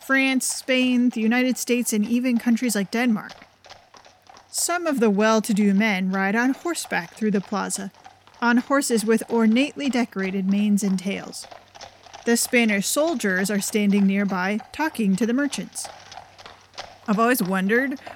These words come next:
why white was the color of choice for formal military attire, given the large dust clouds in this illustration. We also can't see the sweat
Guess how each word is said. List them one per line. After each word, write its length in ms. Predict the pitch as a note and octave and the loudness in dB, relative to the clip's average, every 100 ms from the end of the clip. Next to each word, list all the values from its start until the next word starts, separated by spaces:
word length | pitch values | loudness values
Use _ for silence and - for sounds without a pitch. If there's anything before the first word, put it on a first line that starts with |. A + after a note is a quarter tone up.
| - | -4
why 180 | G3+ G3+ | 0 0
white 500 | E3+ F3+ F#3 - - | -2 -2 -2 -4 -6
was 200 | C#4 - | -6 -4
the 80 | D4 | -6
color 280 | C#4+ C#4+ | -4 -2
of 160 | C#4+ - | -4 -4
choice 340 | - D4 C#4+ | -6 -4 -4
for 160 | - C4 | -4 -6
formal 600 | - - G#3 G#3+ A3+ A#3+ | -6 -4 -2 2 2 2
military 580 | A3+ G#3 A3 G#3+ A#3+ A#3+ | 2 2 -2 -4 -2 -2
attire, 460 | A#3+ B3+ B3 B3 A#3+ - - - | -2 -2 -2 -2 -6 -12 -20 -4
given 380 | A3+ G3+ G#3 G3 | 0 2 4 2
the 260 | G#3 G3+ | 0 -2
large 680 | - G3 G3+ G#3+ G#3+ G#3 - G3+ | -2 -2 0 2 2 2 -2 -4
dust 300 | G#3 G3+ - | -2 -2 -4
clouds 420 | - F3+ F3+ F#3 | -6 -8 -6 -2
in 100 | G3+ | 0
this 220 | G3 F#3+ | 0 0
illustration. 680 | G#3 F#3+ - F#3+ F#3+ F#3+ F3 - - - - - - - | 0 -2 -4 -4 -6 -8 -10 -14 -20 -20 -20 -20 -20 -4
We 160 | A#3+ | -4
also 400 | - B3 C4 B3+ | 0 0 0 0
can't 400 | A3+ - B3 B3 | -2 2 2 2
see 180 | - A#3 | 0 0
the 160 | G#3 G3+ | 0 0
sweat 580 | - - G3 G#3+ G#3+ | 0 -2 -2 0 0